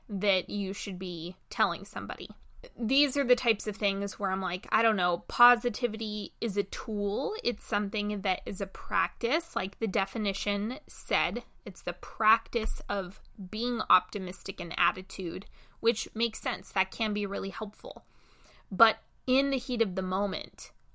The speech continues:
when you're sifting through, when you're doing your healing work, when you're having a, a really dark moment in time, when you're in a dark space, that is not the time to start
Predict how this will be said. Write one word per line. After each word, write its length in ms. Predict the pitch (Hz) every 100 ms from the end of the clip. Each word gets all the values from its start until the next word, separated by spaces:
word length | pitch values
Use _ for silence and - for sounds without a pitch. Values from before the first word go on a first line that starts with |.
| -
when 500 | 185 220 254 294 285
you're 220 | 254 220
sifting 500 | - 220 - 214 202
through, 400 | - 190 185 180
when 340 | 185 226 285
you're 160 | 277 240
doing 440 | 208 202 202 202
your 380 | 190 185 185 185 -
healing 520 | - 208 202 190 185
work, 240 | 175 180 -
when 460 | 190 185 226 285 262
you're 180 | 220
having 420 | 220 202 202 196 - -
a, 140 | 202 190 -
a 80 | 208
really 500 | 190 214 208 190 - 202
dark 380 | 190 202 208 208
moment 400 | 190 196 202 190
in 180 | 185 175
time, 580 | - 185 170 165 180 190
when 240 | 202 196 196
you're 180 | 196 190
in 180 | 208
a 100 | 208
dark 280 | 180 180 -
space, 560 | - - - - - - - - - - - - -
that 200 | 202 214
is 140 | 220 220
not 420 | 214 226 233 226
the 60 | 220
time 480 | - 220 208 202 202
to 120 | -
start 580 | - 208 196 190 190